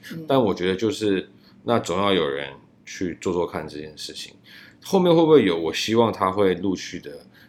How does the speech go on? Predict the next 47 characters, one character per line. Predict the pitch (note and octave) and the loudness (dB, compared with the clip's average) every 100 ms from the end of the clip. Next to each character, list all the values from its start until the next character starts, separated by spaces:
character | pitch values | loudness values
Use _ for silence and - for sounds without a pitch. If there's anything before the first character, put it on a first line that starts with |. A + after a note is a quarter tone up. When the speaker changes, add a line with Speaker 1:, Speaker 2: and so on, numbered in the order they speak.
| _ - | _ -10
Speaker 2:
继 | F#2 | -8
续 | E2 - F2+ E2 D#2 - _ _ - | -6 -6 -6 -6 -8 -12 _ _ -10
可 | G2 | -4
以 | E2+ | -4
做 | - F2 | -2 -4
下 | F2+ D#2+ | -2 -4
去， | - D#2 | -6 0
因 | G#2+ A#2 | 2 6
为 | A#2 A2 F#2+ - - - - - - - - | 6 4 0 -6 -20 -20 -16 -16 -18 -20 -12
我 | F2+ F#2+ | -4 0
讲 | G2 F2 | 0 0
实 | F#2+ | 0
话， | G#2 G2+ | 4 4
我 | F2 | 4
觉 | E2+ F2 | 0 0
得 | F2+ F2+ F2 - _ - - _ _ _ _ _ - | 0 0 -2 -6 _ -20 -20 _ _ _ _ _ -12
现 | - A2 | -4 0
在 | G#2 | 0
嘻 | F#2+ - G2 | -2 -2 0
哈 | G2 F#2+ | 2 2
文 | F2 | 2
化 | F2+ F#2 | 2 0
什 | F2 | -2
么 | C2 C2 | -10 -14
的， | C#2+ | -14
我 | D2+ D#2+ | -12 -10
觉 | E2+ | -6
得 | E2 E2+ E2 E2 - - | -2 0 -2 -4 -10 -14
需 | - F#2+ | -10 -2
要 | G2 F#2 | 0 2
有 | D#2+ C#2+ | 0 -4
新 | - F2+ E2+ E2+ | -6 -6 -6 -6
的 | D#2 C#2+ - _ _ _ _ _ _ _ _ _ _ _ | -8 -10 -16 _ _ _ _ _ _ _ _ _ _ _
火 | - G2 E2 | -12 -6 -6
苗 | D2 D2 C2 | -6 -10 -10
去 | - F2+ | -8 -6
让 | F2 E2+ | -4 -4
大 | E2+ | -4
家 | D#2 D#2+ D#2 D#2 - - - - D#2+ - _ - | -2 -4 -4 -6 -12 -20 -14 -10 -8 -10 _ -6
对 | G2+ | -2
这 | E2+ E2+ | 0 -2
东 | F2 | -2
西 | D#2+ | -4
有 | C#2 | -6
兴 | - E2 | -10 -10
趣。 | - - C#2+ - | -14 -16 -16 -16
Speaker 1:
嗯。 | E3+ C#3+ | -12 -12